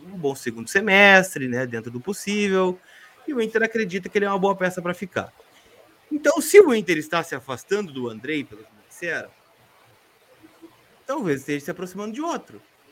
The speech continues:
né, que é o Rodrigo Lindoso. Ainda há alguma divergência, pelo que me disseram, mas as chances cresceram bastante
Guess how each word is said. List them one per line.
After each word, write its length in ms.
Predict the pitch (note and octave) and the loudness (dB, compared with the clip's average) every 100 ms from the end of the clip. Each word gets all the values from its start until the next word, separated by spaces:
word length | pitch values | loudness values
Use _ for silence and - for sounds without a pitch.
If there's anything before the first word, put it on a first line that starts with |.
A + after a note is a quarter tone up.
| - | -20
né, 240 | F2+ A2 D3 - | -20 -20 -20 -16
que 180 | C4 | -10
é 80 | D3+ | -8
o 120 | C#3+ | -8
Rodrigo 420 | F#3 A#3+ D3+ B2+ D#3 | -8 -10 -10 -10 -10
Lindoso. 480 | G#3+ A3+ A#2 F#2 - - - - - - | -6 -2 -2 -4 -10 -10 -6 -6 -6 -4
Ainda 380 | A3 B3 C#4 C#4 | 0 2 2 4
há 20 | |
alguma 380 | C#4 A3+ C4+ C4 | 4 2 0 0
divergência, 640 | A3 B3 C4+ G#3 A3+ G#3+ | 0 -2 -2 -2 -4 -6
pelo 140 | G#3+ A3 | -8 -6
que 80 | A3 | -6
me 100 | A#3 | -6
disseram, 460 | - E3 A2+ G2+ G#2 | -2 0 0 -4 -8
mas 280 | A#2+ C#3 | -4 -2
as 140 | D#3 D3+ | -2 -4
chances 360 | D3 C#3+ D3+ | -4 -4 -4
cresceram 480 | - E3 D3 D3+ D3+ | -8 -6 -4 -6 -6
bastante 600 | D#3 D3+ - B2+ B2+ - | -6 -10 -10 -10 -10 -18